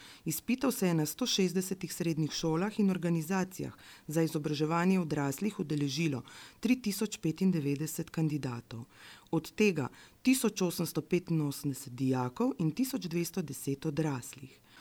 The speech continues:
V celoti je jesenski rok poklicne mature opravljalo tisoč petsto šestinpetdeset kandidatov. To so kandidati, ki so v tem izpitnem roku opravljali vse štiri predmete poklicne mature. Od tisoč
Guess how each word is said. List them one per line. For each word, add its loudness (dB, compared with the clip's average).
V 6
celoti 6
je 2
jesenski 2
rok 0
poklicne 0
mature 2
opravljalo -2
tisoč -2
petsto 0
šestinpetdeset -2
kandidatov. -4
To 8
so 2
kandidati, 2
ki -2
so -2
v -6
tem 8
izpitnem 2
roku 0
opravljali 0
vse 0
štiri 2
predmete 2
poklicne -4
mature. -4
Od -2
tisoč 2